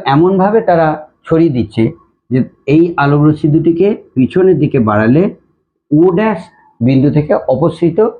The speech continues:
হচ্ছে বলে মনে হচ্ছে। অর্থাৎ দূরের বস্তুর একটি অসৎ প্রতিবিম্ব এই অবতল লেন্স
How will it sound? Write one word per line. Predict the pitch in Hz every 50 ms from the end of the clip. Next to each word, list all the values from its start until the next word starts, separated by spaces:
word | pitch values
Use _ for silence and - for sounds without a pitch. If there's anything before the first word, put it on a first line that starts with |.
| _ _ _
হচ্ছে | - - - - 123
বলে | 110 117 127 151
মনে | - 214 - - 90
হচ্ছে। | - - - _ - - _ _ _ - _ _ _ - - _ _ _ -
অর্থাৎ | 147 190 202 - - 214 214 175 127 123 - - - _ _ _ _ _ _ _ _ _ -
দূরের | 117 120 165 190 190 233 240 247 233 175
বস্তুর | 180 190 180 180 - - 214 185 139 113 110 - - - - - - - - - - -
একটি | 156 160 160 - - 214 220 233 240 233 - - - - - _ _ _ _ -
অসৎ | 143 156 202 220 - - - - 277 262 - -
প্রতিবিম্ব | - 185 160 175 202 170 160 185 196 175 151 127 117 110 110 113 - - - _ _ _ _ _ _ _ -
এই | 120 135 156 151
অবতল | 143 160 165 196 208 - 226 220 208 185
লেন্স | 165 160 160 156